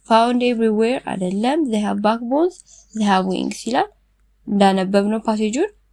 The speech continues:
ባክቦን ያላቸው ምን ይባላሉ? ቨርተብሬትስ፣ የጀርባ አጥንት ያላቸው ናቸው ማለት ነው። Where do birds lay eggs? በርዶች የቱ ጋ ነው፣ እ፣ እንቁላላቸውን የሚጥሉት ነው የሚለው።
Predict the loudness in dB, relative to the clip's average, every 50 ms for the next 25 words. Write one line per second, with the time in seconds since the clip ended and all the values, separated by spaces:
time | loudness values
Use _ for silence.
0 | _ _ 2 2 2 2 2 0 0 0 0 0 -2 -2 -2 -4 -4 -4 -4 -4
1 | -2 0 0 0 0 0 -2 0 0 0 0 0 -2 -2 -2 -4 -4 -2 -2 -4
2 | -4 -4 -6 -8 -8 -8 -8 -10 -12 -10 -12 -12 -12 _ _ _ _ _ _ -8
3 | -6 -4 -4 -2 -4 -4 -4 -6 -8 -10 -10 -8 -8 -6 -6 -8 -10 -8 -10 -8
4 | -8 -8 -10 -10 -8 -4 -2 -2 -2 -2 -6 -8 -12 -18 -18 -20 _ _ _ _
5 | _ _ _ _ _ _ _ _ _ _ _ _ 0 4 4 6 4 4 0 0
6 | 0 0 2 4 4 4 4 2 2 0 -2 -2 0 0 0 0 0 0 0 -2
7 | -2 -2 -4 -4 -6 -4 -6 -6 -10 _ _ _ _ _ _ _ _ _ _ _
8 | -6 0 4 4 4 4 2 0 0 0 0 0 0 -2 -2 0 0 2 2 2
9 | 2 2 0 -2 -2 -4 -6 -6 -6 -6 -4 -4 -4 -4 -6 -6 -8 -10 -12 _
10 | _ _ _ _ _ _ _ _ _ -4 2 4 4 6 6 4 2 0 -2 -2
11 | -2 0 0 2 2 0 0 -2 -2 -2 -2 0 0 0 0 -2 -4 -6 -6 -6
12 | -8 -10 -12 _